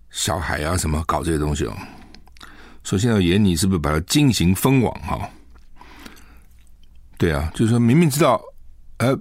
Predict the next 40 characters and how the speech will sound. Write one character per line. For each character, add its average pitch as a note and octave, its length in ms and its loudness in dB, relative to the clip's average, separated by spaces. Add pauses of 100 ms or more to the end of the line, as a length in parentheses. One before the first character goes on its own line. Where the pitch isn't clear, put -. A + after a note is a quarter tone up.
(140)
大 D3+ 100 4
家 D3 40 4
不 C#3 140 0
封 D#3+ 280 0 (180)
哦， D#2 300 0
甚 C3 160 0
至 C3 80 4
卫 C#3+ 160 4
福 A#2 120 2
部 C3+ 120 2
长 A2 160 2
还 G#2 120 4
说 B2+ 140 2
，“哎， E3 120 2
可 - 140 0
能 A#2 80 2
会 C3 180 4
引 B2+ 100 4
起 A2+ 160 0
什 F2+ 120 2
么 F#2 80 2
国 G#2+ 160 2
家 C3+ 140 2
赔 G2+ 220 0
偿 F#2+ 220 0
啊 E2+ 60 -2
什 E2+ 80 -2
么”， A#2+ 100 -2
就 D3 80 -2 (100)
在， - 140 -4
在 A2 160 -4
讲 E2 220 -4
什 - 120 -6
么？ - 120 -8 (960)
哦， - 320 -6 (920)
你 C3+ 100 -2
官 D3 240 2
员 C3 220 4
怕 D3+ 180 2
赔， F2 340 0